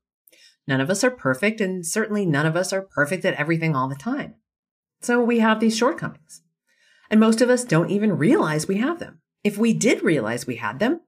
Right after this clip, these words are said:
we'd probably address them, especially if it's something that might negatively affect our work or our relationships. Now, I used to refer to these shortcomings as things that were in our blind spot,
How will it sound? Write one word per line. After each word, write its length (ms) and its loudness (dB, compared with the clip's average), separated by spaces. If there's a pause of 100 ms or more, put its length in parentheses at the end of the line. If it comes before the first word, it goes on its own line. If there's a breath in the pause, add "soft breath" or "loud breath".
we'd 260 -2
probably 460 0
address 400 -2
them, 300 -12 (440)
especially 400 0
if 120 -4
it's 180 -6
something 360 -2
that 100 -8
might 220 -4
negatively 540 0
affect 400 -8
our 360 -4
work 420 0 (100)
or 260 0
our 160 -4
relationships. 800 -4 (1040)
Now, 440 0 (140)
I 80 -4
used 300 2
to 60 2
refer 280 2
to 80 2
these 200 -2
shortcomings 720 -2
as 180 -2
things 240 0
that 140 -4
were 80 -6
in 100 0
our 340 -2
blind 260 2
spot, 300 -10